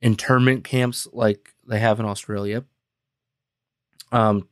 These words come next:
with their forced vaccinations and, and all of those things, right? We're seeing all of those things. But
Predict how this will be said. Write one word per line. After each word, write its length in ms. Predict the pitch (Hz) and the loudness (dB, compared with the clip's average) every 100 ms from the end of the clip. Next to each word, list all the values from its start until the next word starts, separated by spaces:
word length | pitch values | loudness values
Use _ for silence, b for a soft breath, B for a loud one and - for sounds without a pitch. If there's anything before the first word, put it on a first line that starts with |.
| _ | _
with 180 | 147 131 | 0 2
their 200 | 135 113 | 2 2
forced 520 | - - 131 131 - | -4 -2 0 0 -2
vaccinations 1040 | 113 117 117 117 113 107 107 104 110 120 | -2 2 2 0 -4 -4 -4 -8 -8 -8
and, 220 | 110 101 - | -10 -10 -8
and 140 | 110 | -4
all 180 | 104 104 | -2 -4
of 80 | 101 | -6
those 180 | 98 - | -10 -8
things, 360 | 107 90 95 | -8 -8 -4
right? 220 | 107 117 - b b | -2 -2 -6 b b
We're 80 | 143 | -2
seeing 260 | 226 240 | 4 6
all 200 | 175 143 | 6 4
of 100 | 120 | 0
those 200 | 113 90 | -6 -10
things. 360 | - 196 - _ _ _ _ _ _ _ _ _ _ _ _ _ _ | -6 -8 -8 _ _ _ _ _ _ _ _ _ _ _ _ _ _
But 160 | - - | 0 0